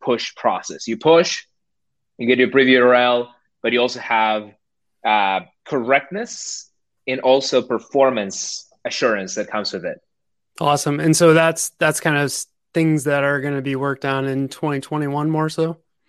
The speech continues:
Speaker 2: And,
Speaker 1: Yeah,
Speaker 2: and
Speaker 1: so we,
Speaker 2: beyond?
Speaker 1: we, we plan to, uh, integrate these systems better. So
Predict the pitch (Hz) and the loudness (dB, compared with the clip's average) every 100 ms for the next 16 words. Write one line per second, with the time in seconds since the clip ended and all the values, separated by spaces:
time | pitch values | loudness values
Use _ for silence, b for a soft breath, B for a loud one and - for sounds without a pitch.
0 | B B B 226 196 151 170 151 143 143 | B B B 6 6 4 4 4 4 0
1 | 151 _ _ _ - 143 139 139 147 139 | -4 _ _ _ -10 -2 0 0 -2 -4
2 | 127 - - 151 151 - 151 135 117 110 | -4 -8 -2 -2 -2 -2 0 2 4 2
3 | 110 147 139 127 131 117 117 - 123 - | 0 -4 -4 0 0 0 -4 -6 -8 -8
4 | 104 - 107 101 98 127 113 | -12 -4 -2 -2 -2 -2 -2